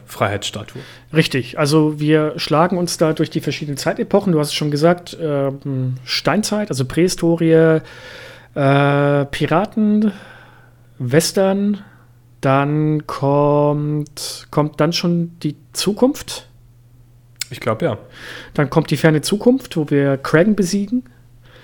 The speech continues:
Speaker 2: Und dann geht's wieder zurück in die Gegenwart, wo wir auf Shredder treffen. Und ich glaub, das ist auch ein Unterschied zur Arcade-Version. In der Arcade-Version bekämpfen wir ganz normal Shredder.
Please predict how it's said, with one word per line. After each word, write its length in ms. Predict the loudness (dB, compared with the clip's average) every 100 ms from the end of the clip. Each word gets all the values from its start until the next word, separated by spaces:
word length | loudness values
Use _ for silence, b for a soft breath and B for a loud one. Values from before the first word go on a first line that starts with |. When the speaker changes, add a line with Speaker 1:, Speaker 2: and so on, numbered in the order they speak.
| B B B B B -2
Speaker 2:
Und 440 | 2 4 2 2
dann 180 | 2 2
geht's 320 | 0 0 -2
wieder 240 | 0 0 0
zurück 360 | -2 -2 -2
in 160 | -2 -2
die 140 | -2
Gegenwart, 640 | 2 2 2 0 0 0 -2
wo 140 | -2
wir 460 | 0 2 2 0 -2
auf 260 | -6 -6 -6
Shredder 360 | -2 0 0
treffen. 360 | 0 -2 -4 -2
Und 180 | -4 -4
ich 140 | -8
glaub, 220 | 0 2 2
das 180 | 0
ist 220 | 0 -4 -2
auch 180 | -2
ein 80 | -2
Unterschied 480 | -2 0 0 -2 -4
zur 640 | -4 -2 0 0 0 -4 -6
Arcade-Version. 800 | -10 -2 0 0 -4 -4 -2 -2
In 100 | -2
der 100 | -4
Arcade-Version 640 | -2 0 0 -2 0 0
bekämpfen 480 | 0 0 0 0 0
wir 160 | 0
ganz 260 | -2 -4 -4
normal 240 | -2 -2
Shredder. 400 | -2 -6 -10 -12